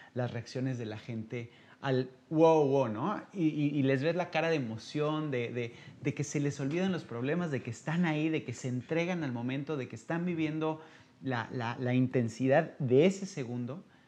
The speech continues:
Para mí eso es lo más cañón. Entonces, entenderlo como artista, de decir, "Tengo la oportunidad", no el poder,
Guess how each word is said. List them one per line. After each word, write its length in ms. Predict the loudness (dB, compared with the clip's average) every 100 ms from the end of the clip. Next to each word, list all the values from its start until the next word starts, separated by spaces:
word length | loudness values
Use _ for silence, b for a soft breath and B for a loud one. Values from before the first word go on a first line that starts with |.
| b -6
Para 180 | -2 0
mí 200 | 0 -2
eso 220 | -2 -4
es 140 | -6
lo 80 | -4
más 280 | -4 -6 -8
cañón. 320 | -8 -6 -4
Entonces, 420 | -2 -2 -2 -4 B B 4
entenderlo 720 | 4 4 0 0 0 0 0
como 180 | -2 -4
artista, 500 | -4 -6 -8 -6 -6
de 80 | -4
decir, 520 | -8 -4 -4 -4 -6 -20 _ _ _ _ _ -20 -8
"Tengo 440 | -6 -4 -6 -10 -20 _ _ _ -4
la 220 | 0 2
oportunidad", 680 | 2 2 0 0 -4 -2 -2
no 80 |
el 120 | 0 -2
poder, 380 | -2 -4 -4